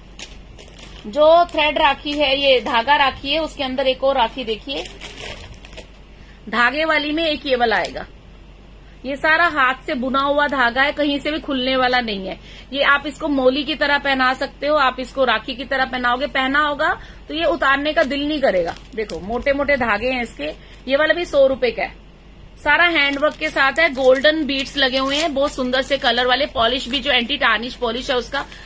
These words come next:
जल्दी से पानी में जाने से भी खराब नहीं होगा। देखिए, देखिए, कई लोगों को धागा वाला राखी ज्यादा पसंद आता है, सिंपल सी होती है और काफी लॉन्ग पहना भी जा सकता है, ठीक है।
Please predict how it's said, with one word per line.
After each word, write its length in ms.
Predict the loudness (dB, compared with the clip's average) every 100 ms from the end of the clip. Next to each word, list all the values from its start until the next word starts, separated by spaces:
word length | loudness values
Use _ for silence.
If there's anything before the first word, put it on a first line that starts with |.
| -6
जल्दी 280 | 0 0 0
से 320 | -2 0 0 -2
पानी 300 | 0 0 0
में 120 | -2 0
जाने 280 | 2 0 -4
से 100 | -6
भी 100 | -4
खराब 360 | 0 0 0
नहीं 100 | -4
होगा। 220 | -8 -8
देखिए, 380 | -4 -6 -6 -12 -14 -20 -20 -20 -20 -20 -20 -20 -20 -20 -18 -8
देखिए, 360 | -6 -6 -8 -8 -10 0
कई 140 | 2
लोगों 240 | 4 4 2
को 120 | 2
धागा 340 | 2 2 2 0
वाला 200 | 2 4
राखी 260 | 2 2 0
ज्यादा 240 | 2 2
पसंद 340 | -2 -4 0 0
आता 240 | 0 -2
है, 180 | -2 -4
सिंपल 420 | -4 -6 -2 -4
सी 120 | -2
होती 340 | 0 0 0 -6
है 140 | -8 -10 -20 -8
और 140 | -4 0
काफी 380 | 0 0 -2 -2
लॉन्ग 380 | 2 2 2 4 4 4 0
पहना 260 | -2 0 -2
भी 120 | -2
जा 160 | -2
सकता 280 | -2 -6 -8
है, 60 | -8
ठीक 160 | -8
है। 80 | -8